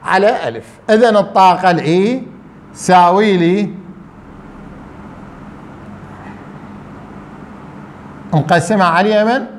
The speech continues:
على ألف. ثلاثة أصفار يروحن ويا من؟ ثلاثة أصفار. إذن الإي يساوي لنا ألف وثمانمية كيلو جول.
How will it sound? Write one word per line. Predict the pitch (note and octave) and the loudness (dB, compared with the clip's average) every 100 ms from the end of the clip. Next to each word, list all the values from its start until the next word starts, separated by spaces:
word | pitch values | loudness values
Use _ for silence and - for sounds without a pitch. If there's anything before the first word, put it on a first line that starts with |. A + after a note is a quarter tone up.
| - | -8
على | E3 E3 A#2+ | -2 0 0
ألف. | C3+ - | -2 0
ثلاثة | G#3+ G#3+ | 0 0
أصفار | G#3 G#3+ G3+ | 0 2 4
يروحن | G#3 G#3+ G3 | 4 2 2
ويا | G#3+ A3+ G#3 | 4 4 4
من؟ | F#3+ F3+ - - - - - | 0 -2 -10 -16 -20 -20 -2
ثلاثة | F#3 E3+ F3+ | 0 2 0
أصفار. | F3 F3 D#3+ | 2 4 4
إذن | F#3 G3 G#3+ G3 | 4 2 2 2
الإي | F3 D#3+ D#3+ G3 | 2 2 2 2
يساوي | F#3 E3+ D3+ E3+ F3 | 2 2 4 2 0
لنا | E3+ E3 D#3 E3 D#3+ | 0 0 2 4 4
ألف | E3 D#3 - - - - - - | 2 -4 -14 -20 -20 -20 -10 0
وثمانمية | C#3 C#3+ C3+ D3+ D3+ D3+ E3+ D#3+ D#3+ D#3 - - - - - - - | 0 2 4 4 4 2 2 4 2 0 -4 -10 -14 -16 -18 -18 -18
كيلو | - D#3+ E3 D#3+ D3+ D3 D3 D#3 D3 - - G#2+ | 0 2 4 4 2 2 0 -2 -10 -12 -6 0
جول. | C3+ | 0